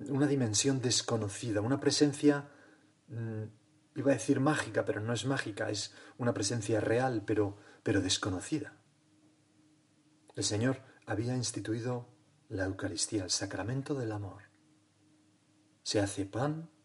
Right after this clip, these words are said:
para alimentarnos. Se queda en la Eucaristía en forma de pan para que podamos tratarle con confianza. Está hecho un pedacito de pan. Si una persona que es buena se le dice: "Es más bueno que el pan", ¿qué podemos decir del Señor que se queda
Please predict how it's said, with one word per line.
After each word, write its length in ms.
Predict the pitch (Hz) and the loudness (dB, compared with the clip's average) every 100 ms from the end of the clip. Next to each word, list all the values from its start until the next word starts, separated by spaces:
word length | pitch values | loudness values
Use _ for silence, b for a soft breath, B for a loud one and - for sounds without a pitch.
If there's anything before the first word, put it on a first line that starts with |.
| - _ | -20 _
para 180 | 104 92 | -2 -2
alimentarnos. 920 | 85 87 82 98 98 - - - - B B B B B | -4 -8 -8 -8 -8 -12 -14 -14 -14 B B B B B
Se 180 | - 101 | -2 2
queda 380 | 117 120 110 - B B B - | 4 4 2 -6 B B B -6
en 300 | 107 101 95 | -2 0 4
la 100 | 98 | 4
Eucaristía 760 | 98 104 90 - - 151 165 | 4 0 -2 -4 -4 -4 -2
en 100 | 120 | -4
forma 280 | 113 101 98 | -2 -2 -2
de 120 | 98 | -2
pan 240 | 123 151 | 0 0
para 220 | 147 104 98 | 0 0 -2
que 80 | |
podamos 580 | 101 98 117 160 160 B B B - | -6 -4 -2 -2 -2 B B B -4
tratarle 540 | 98 95 117 143 139 | -2 0 0 0 -2
con 260 | - 107 95 | 0 -2 -2
confianza. 640 | - - - 101 - - | -6 -8 -4 -4 -4 -8
Está 280 | 101 - 123 | -6 -2 -2
hecho 360 | 123 - 143 B B 120 | 0 0 -2 B B -12
un 80 | |
pedacito 560 | 104 120 107 - 104 104 | -6 -4 -4 -4 -6 -2
de 100 | 98 | -4
pan. 260 | 104 101 - | -2 -4 -4
Si 140 | 117 | -4
una 140 | 120 | -2
persona 360 | 120 - 110 104 | -2 -2 -4 -6
que 80 | 104 | -8
es 120 | 107 | -6
buena 320 | 110 110 104 B B - | -6 -6 -10 B B -12
se 160 | - | -2
le 60 | 104 | 0
dice: 180 | 101 110 | 0 0
"Es 80 | 107 | -2
más 160 | 104 | -2
bueno 260 | 101 101 98 | 0 0 -2
que 80 | 92 | -6
el 120 | 85 | -10
pan", 260 | 98 92 - - b b b b _ - | -10 -10 -16 -20 b b b b _ -10
¿qué 80 | - | 0
podemos 380 | 147 127 101 | 0 0 -4
decir 240 | 104 - 101 | -8 -10 -8
del 100 | - | -8
Señor 300 | 98 92 101 | -8 -8 -8
que 80 | - | -10
se 140 | 101 | -10
queda 320 | 101 104 101 | -10 -10 -10